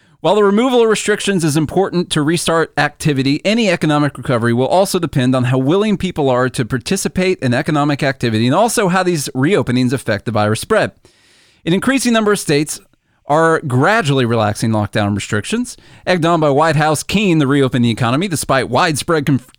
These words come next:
concerns that in many cases it may be too early.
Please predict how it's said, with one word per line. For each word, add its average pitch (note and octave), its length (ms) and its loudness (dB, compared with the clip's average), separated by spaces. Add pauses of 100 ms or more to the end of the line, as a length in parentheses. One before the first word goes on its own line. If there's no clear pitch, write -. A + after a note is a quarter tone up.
concerns D3+ 580 0
that B2+ 160 0
in B2 100 2
many C3+ 180 2
cases A#2 580 -4
it A#2 100 -2
may G#2 180 0
be A2 160 -2
too C#3 200 -2
early. F3+ 280 0